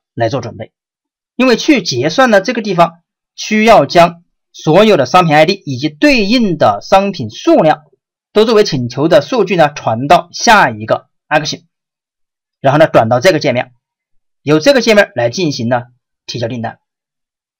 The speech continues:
那么除此之外呢，在我们这个商品的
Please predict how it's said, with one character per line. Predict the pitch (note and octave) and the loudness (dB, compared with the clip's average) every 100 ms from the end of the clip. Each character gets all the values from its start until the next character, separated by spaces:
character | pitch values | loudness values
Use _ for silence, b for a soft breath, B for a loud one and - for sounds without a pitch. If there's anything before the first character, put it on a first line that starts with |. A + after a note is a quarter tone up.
| _ _ | _ _
那 | - - | -2 0
么 | |
除 | G#3 F#3 B3+ | 0 2 0
此 | G3 E3+ | 0 0
之 | G#3 | 4
外 | A#3+ | 4
呢， | G#3+ F#3 | 6 4
在 | E3+ F#3+ D#3 - _ _ _ _ _ _ _ _ _ _ _ | 4 4 4 0 _ _ _ _ _ _ _ _ _ _ _
我 | - | -4
们 | D#3 | 0
这 | G3 | 2
个 | G#3 | 0
商 | - B3+ B3 - | 2 2 2 0
品 | - D3+ C3+ A#2 | -2 -2 0 0
的 | A2+ A2 - | 0 0 -2